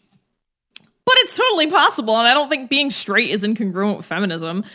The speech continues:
And I think I've just gotten really tired of hearing things like that lately, so maybe this is just a particular sore spot for me.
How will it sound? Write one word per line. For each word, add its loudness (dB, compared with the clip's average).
And 6
I 6
think 0
I've 2
just -4
gotten 2
really -2
tired 0
of -8
hearing -2
things -2
like -4
that 0
lately, -4
so -2
maybe 0
this -8
is -8
just -10
a -8
particular -8
sore -6
spot -6
for -8
me. -6